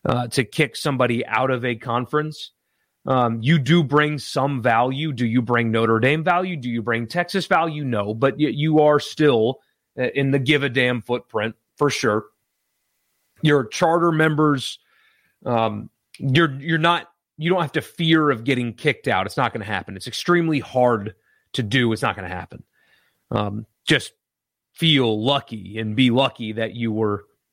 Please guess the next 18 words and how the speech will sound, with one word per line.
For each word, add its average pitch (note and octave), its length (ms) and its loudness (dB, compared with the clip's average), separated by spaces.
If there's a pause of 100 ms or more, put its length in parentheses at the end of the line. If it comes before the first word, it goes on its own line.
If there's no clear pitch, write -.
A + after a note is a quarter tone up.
(200)
in D#3 160 4
that A#2+ 220 2
room B2+ 260 0
in G#2+ 80 -6
nineteen A#2 460 -6
thirty-two. G2+ 500 -2
A - 1160 -20
few B3 120 4
more A3 160 6
thoughts, E3+ 240 2
I C#3+ 60 -2
promise, C3+ 280 0
and B2 100 -2
I'll A2+ 60 -6
get A2 140 -4
to A#2+ 60 -10
your G#2+ 100 -4
messages. G2+ 480 -8